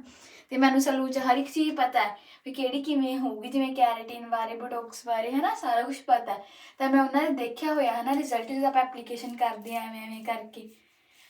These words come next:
ਜਮੀ ਜਮੀ same to same ਉਹ ਹੈ। ਅਗਰ ਤੁਸੀਂ ਕਹਿੰਦੇ ਵੀ ਉਹਨਾਂ ਨਾਲ ਵਾਲ ਤਾਂ ਸਟੇਟ ਹੋ ਜਾਂਦੇ, ਮਤਲਬ ਵੀ ਇਹਦੇ ਨਾਲ ਵਾਲ ਸਟੇਟ ਨਹੀਂ ਹੁੰਦੇ, ਤਾਂ ਇਹ seriously ਇਹ ਗੱਲ ਇਹ ਹੈ ਕਿ ਕਿਉਂਕਿ ਆਪਾਂ ਜਦੋਂ ਕੈਰਾਟਿਨ ਕਰਾ-, ਕਰਦੇ ਆ ਤਾਂ ਉਸ ਤੋਂ ਬਾਅਦ ਆਪਾਂ ਸਟੇਟ ਕਰਦੇ ਆ ਵਾਲ,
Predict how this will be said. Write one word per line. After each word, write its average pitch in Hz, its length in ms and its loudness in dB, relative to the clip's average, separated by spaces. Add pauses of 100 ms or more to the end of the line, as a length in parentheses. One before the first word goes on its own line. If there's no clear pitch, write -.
ਜਮੀ 262 260 2
ਜਮੀ 285 240 4
same 294 280 0
to 302 120 -4
same 294 260 2
ਉਹ 302 180 4
ਹੈ। 202 100 0 (240)
ਅਗਰ 330 120 0
ਤੁਸੀਂ 359 260 0
ਕਹਿੰਦੇ 311 300 4
ਵੀ 381 60 4
ਉਹਨਾਂ 320 200 4
ਨਾਲ 370 200 12
ਵਾਲ 254 240 10
ਤਾਂ 285 100 4
ਸਟੇਟ 269 280 2
ਹੋ 233 80 -2
ਜਾਂਦੇ, 226 200 2
ਮਤਲਬ 262 160 -2
ਵੀ 294 80 0
ਇਹਦੇ 320 100 2
ਨਾਲ 311 160 2
ਵਾਲ 240 280 10
ਸਟੇਟ 262 360 -4
ਨਹੀਂ 247 220 2
ਹੁੰਦੇ, 208 380 0 (500)
ਤਾਂ 294 140 10
ਇਹ 311 80 8
seriously 294 540 0
ਇਹ 269 300 4
ਗੱਲ 262 180 4
ਇਹ 254 320 2
ਹੈ 262 100 2
ਕਿ 277 220 -4
ਕਿਉਂਕਿ 269 340 2
ਆਪਾਂ 269 200 0
ਜਦੋਂ 269 260 2
ਕੈਰਾਟਿਨ 269 520 2
ਕਰਾ-, 247 260 6
ਕਰਦੇ 240 400 0
ਆ 240 120 0
ਤਾਂ - 320 -6
ਉਸ 285 80 0
ਤੋਂ 294 100 -2
ਬਾਅਦ 277 140 4
ਆਪਾਂ 330 160 2
ਸਟੇਟ 262 380 2
ਕਰਦੇ 220 360 0
ਆ - 60 -4
ਵਾਲ, 190 340 -4